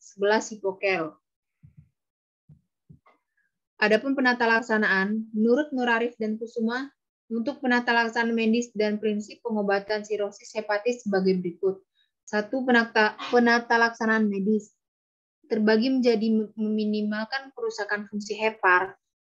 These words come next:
koreksi defisiensi nutrisi dengan pemberian vitamin dan suplemen nutrisi, obat asistes, dan gangguan keseimbangan cairan dan elektrolit,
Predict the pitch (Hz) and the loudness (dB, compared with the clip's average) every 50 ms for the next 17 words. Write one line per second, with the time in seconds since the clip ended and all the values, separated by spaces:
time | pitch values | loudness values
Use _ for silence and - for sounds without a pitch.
0 | _ _ - 214 214 220 220 220 - - 269 226 233 226 220 226 233 214 214 214 | _ _ 0 2 4 4 4 2 0 0 4 6 6 6 6 6 2 0 2 2
1 | 220 214 214 208 208 226 226 220 214 208 214 220 214 220 - - 214 220 214 214 | 0 0 0 0 0 0 0 0 0 0 0 -2 -2 -2 -4 -2 0 0 0 0
2 | 214 208 202 202 196 196 196 202 202 202 196 - - - - 208 208 226 233 233 | -2 -4 -4 -4 -2 -2 -2 -2 -2 -4 -8 -12 -14 -10 -8 -4 -2 -2 -2 -2
3 | 226 214 220 214 202 196 - _ _ _ - 202 202 202 196 196 196 196 202 208 | -4 -6 -6 -8 -10 -10 -10 _ _ _ -4 -2 -2 0 0 -2 -2 0 0 -2
4 | 208 202 - 190 190 190 - 196 185 175 170 - _ _ _ _ _ _ - 214 | -2 0 0 -2 -2 0 0 0 0 0 0 -4 _ _ _ _ _ _ -4 0
5 | 202 226 240 233 233 226 220 226 214 208 - 240 240 247 247 240 - _ _ _ | 2 2 2 2 0 -2 -2 -2 -4 -2 0 0 0 0 0 -4 -8 _ _ _
6 | _ _ _ - 208 208 220 220 226 220 220 214 214 208 220 226 226 226 233 226 | _ _ _ -4 0 2 4 4 6 6 6 4 4 4 4 2 2 0 -2 -2
7 | - 220 214 208 196 196 202 214 220 220 220 226 214 208 208 208 214 220 226 220 | -2 -2 0 0 -2 -2 -2 -2 -2 -2 -2 -2 -2 -2 -2 0 0 0 0 -2
8 | 214 208 202 202 202 202 208 - - 196 180 180 190 214 240 240 | -2 -4 -6 -8 -10 -12 -12 -12 -12 -10 -6 -2 0 0 0 -2